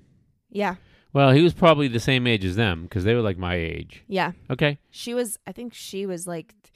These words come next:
Speaker 1: he was your age and she
Speaker 2: Yeah.
Speaker 1: was, like, three years
Speaker 2: Three
Speaker 1: younger
Speaker 2: years
Speaker 1: than you or
Speaker 2: younger than,
Speaker 1: something,
Speaker 2: yeah.
Speaker 1: yeah. So his defense attorney explains away his D N A by saying that William and Tanya had consensual sex, and without that, there's insufficient evidence to prove, prove him guilty beyond a reasonable doubt.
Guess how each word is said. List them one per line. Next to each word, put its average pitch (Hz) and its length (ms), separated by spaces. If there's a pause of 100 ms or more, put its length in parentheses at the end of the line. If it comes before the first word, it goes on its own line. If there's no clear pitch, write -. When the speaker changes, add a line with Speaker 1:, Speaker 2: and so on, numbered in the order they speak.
(160)
Speaker 1:
he 233 240
was 190 160
your 165 140
age 160 220
and 175 100
she 202 60
Speaker 2:
Yeah. 202 140
Speaker 1:
was, 165 120
like, 156 200
three 165 180
years 160 160
Speaker 2:
Three 101 160
Speaker 1:
younger 92 40
Speaker 2:
years 90 60
Speaker 1:
than 95 100
you 92 60
or - 40
Speaker 2:
younger 87 120
than, - 80
Speaker 1:
something, 104 180
Speaker 2:
yeah. 107 100
Speaker 1:
yeah. - 760
So 254 140
his 254 220
defense 240 340
attorney 240 320
explains 202 520
away 196 300
his 202 180
D 196 160
N 196 100
A 190 140
by 196 140
saying 196 380
that 170 120
William 185 300
and 185 100
Tanya 185 280
had 190 180
consensual 180 600
sex, - 420 (340)
and 208 160
without 202 320
that, 190 200
there's 185 420
insufficient 202 600
evidence 180 460
to 190 140
prove, 190 400 (180)
prove 269 260
him 240 220
guilty 202 300
beyond 185 240
a 175 40
reasonable 170 460
doubt. 143 480